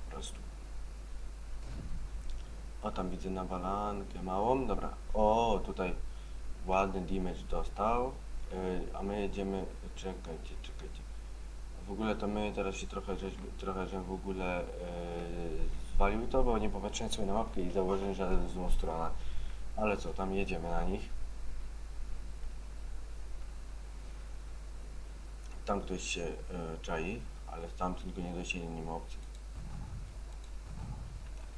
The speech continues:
Ale tam myślę, że go nasi zniszczą. A my za ten czas, y, pojedziemy na od nich bazę, myślę. Myślę, że to by było dobre rozwiązanie, że oni się wracają, a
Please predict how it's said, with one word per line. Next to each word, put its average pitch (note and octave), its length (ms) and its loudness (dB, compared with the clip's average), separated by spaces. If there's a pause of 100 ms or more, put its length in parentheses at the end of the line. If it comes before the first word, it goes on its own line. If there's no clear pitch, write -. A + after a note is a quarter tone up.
(240)
Ale A2 180 2
tam G2 160 2
myślę, G2 460 2
że F#2 100 -2
go G2+ 80 0
nasi G2+ 280 0
zniszczą. F2+ 600 0 (680)
A - 60 -2
my F#2 120 2
za F2+ 100 0
ten F#2 200 -2
czas, F#2+ 200 2
y, - 140 -4 (600)
pojedziemy F2+ 500 2
na F2 140 0
od F2+ 140 -2
nich F2+ 140 0
bazę, F#2 320 2
myślę. F2 320 -2 (560)
Myślę, - 240 2
że F2 80 -2
to F#2+ 100 0
by F#2 120 6
było F#2 200 2
dobre F2+ 300 4
rozwiązanie, F2 580 0
że E2 360 2
oni E2+ 240 0
się F2 120 2
wracają, G#2 540 2
a E2+ 440 4